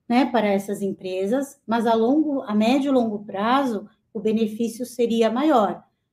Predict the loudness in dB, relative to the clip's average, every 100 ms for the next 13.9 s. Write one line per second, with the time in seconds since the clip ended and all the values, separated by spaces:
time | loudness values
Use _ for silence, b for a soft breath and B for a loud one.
0 | _ -8 -4 -2 -2 -2 0 0 -2 -6
1 | -4 0 0 0 -2 -4 -8 -6 -2 0
2 | 0 0 -2 -2 -4 -4 -4 -2 0 0
3 | -2 -8 _ _ _ _ _ _ 0 2
4 | 2 0 -4 -12 _ _ _ _ _ _
5 | _ _ -2 -2 0 2 4 4 2 0
6 | -2 0 0 0 -4 -6 -8 -8 -6 -4
7 | -4 -6 -6 -4 -8 -6 -4 -2 -2 -6
8 | -8 -2 2 2 0 -8 _ _ _ 0
9 | 2 4 2 0 0 -2 -2 -6 -10 -14
10 | -12 -6 -2 0 0 0 -4 -6 -8 -2
11 | -2 0 0 0 0 -4 -10 -16 _ -2
12 | 2 4 2 2 2 0 -2 -4 -4 -8
13 | -4 0 0 -2 -4 -4 -2 -6 -10